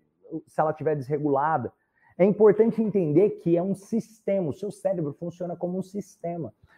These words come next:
E por mais que, lógico, tem aquelas formas mais simplistas de falar que serotonina, da felicidade, dopamina, do prazer e assim por diante,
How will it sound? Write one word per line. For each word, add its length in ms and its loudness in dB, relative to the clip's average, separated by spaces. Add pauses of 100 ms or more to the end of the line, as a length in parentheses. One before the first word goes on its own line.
E 60 0
por 220 8
mais 520 0
que, 400 0 (380)
lógico, 480 8
tem 300 -4
aquelas 520 -2
formas 440 -2
mais 180 -2
simplistas 640 -2
de 60 -8
falar 560 -2 (220)
que 580 2 (180)
serotonina, 1040 0 (180)
da 100 -2
felicidade, 1200 0 (180)
dopamina, 800 0
do 140 -2
prazer 640 2
e 80 4
assim 220 -6
por 180 -2
diante, 520 -2